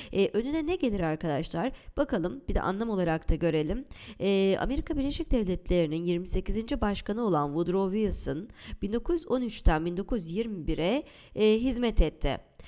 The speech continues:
Nerede? İktidarda, yönetimde, değil mi?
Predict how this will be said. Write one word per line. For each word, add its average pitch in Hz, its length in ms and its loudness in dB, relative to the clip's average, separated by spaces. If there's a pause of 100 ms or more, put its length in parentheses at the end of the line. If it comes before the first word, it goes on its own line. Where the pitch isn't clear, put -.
(160)
Nerede? 254 540 2 (220)
İktidarda, 208 800 2 (180)
yönetimde, 208 840 2 (180)
değil 349 120 4
mi? 202 160 -2